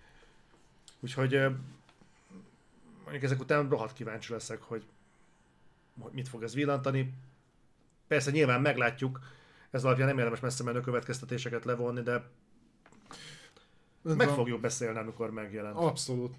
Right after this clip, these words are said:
Speaker 2: Én egyébként valószínűleg be is fogom húzni, ö, PlayStation-re.
Speaker 1: Mhm.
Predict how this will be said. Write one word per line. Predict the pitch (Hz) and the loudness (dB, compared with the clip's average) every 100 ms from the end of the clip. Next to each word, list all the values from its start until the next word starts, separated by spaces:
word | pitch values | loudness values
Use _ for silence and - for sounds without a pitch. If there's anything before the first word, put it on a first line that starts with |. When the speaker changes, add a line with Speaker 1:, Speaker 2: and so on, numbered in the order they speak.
| - | -4
Speaker 2:
Én | 190 | 2
egyébként | 208 196 185 165 | 4 4 4 4
valószínűleg | 165 151 143 | 4 4 2
be | 135 | 2
is | 131 | 0
fogom | 135 127 123 | -2 0 0
húzni, | 127 117 123 131 - - - - | -2 -2 -2 -2 -4 -14 -20 -6
ö, | 131 127 123 127 123 127 - - - _ | 0 2 2 0 -4 -8 -16 -20 -20 _
PlayStation-re. | 131 127 - 127 131 123 123 - _ _ _ _ | -6 -6 -4 -6 -4 -6 -8 -12 _ _ _ _
Speaker 1:
Mhm. | 139 | -2